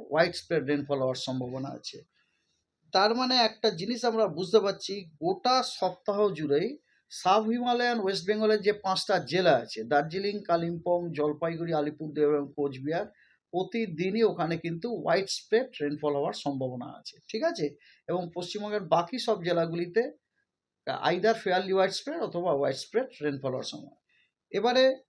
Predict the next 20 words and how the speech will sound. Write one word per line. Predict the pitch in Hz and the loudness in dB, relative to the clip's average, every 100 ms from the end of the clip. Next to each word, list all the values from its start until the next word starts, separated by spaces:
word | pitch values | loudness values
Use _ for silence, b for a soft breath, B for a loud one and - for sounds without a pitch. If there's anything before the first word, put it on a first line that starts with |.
| - | -6
আপনার | 165 190 208 180 | -6 -2 0 4
রেন | 208 190 - | 4 2 -2
ওয়ার্নিং, | 175 214 202 156 120 - _ _ _ - | 4 4 6 2 -2 -12 _ _ _ -4
আজকে | 147 196 185 185 226 262 262 - _ _ _ _ _ _ _ _ _ _ - | 2 2 0 -6 2 2 0 -8 _ _ _ _ _ _ _ _ _ _ -6
বিক্ষিপ্ত | 220 214 - 285 - - | -6 -6 -4 -4 -4 -4
কিছু | 269 - 226 233 | -4 -4 -4 -4
জায়গায় | 170 131 151 160 180 202 | -2 2 4 4 4 2
বিক্ষিপ্তভাবে | 165 165 - 202 - 170 160 185 | 0 -6 -4 -4 -2 0 0 0
ভারী | 175 113 143 185 | -4 2 2 2
বৃষ্টিপাতের, | 190 156 165 - 170 175 170 185 180 | -4 -4 -6 -6 -2 -2 0 -2 -2
আহ, | - _ _ _ - 151 156 156 151 - | -8 _ _ _ -2 0 2 2 0 -2
সতর্কবার্তা | - 175 165 190 202 190 185 185 175 | -8 -6 -4 -2 0 0 0 4 6
আছে। | 160 - 247 339 | 6 2 -4 -4
সেগুলো | - 170 160 170 165 | -8 -6 -2 0 0
হলো | 160 165 233 - - | 0 -2 -4 -6 -10
চব্বিশ | 160 147 170 - | -8 -6 -6 -4
পরগনা | 170 160 160 160 | -6 -6 -2 -2
জেলা, | 156 156 190 277 190 | -2 -2 -2 -2 -2
নদিয়া | 143 147 156 165 | -2 -2 0 2
জেলা | 147 139 156 226 | 2 0 0 -2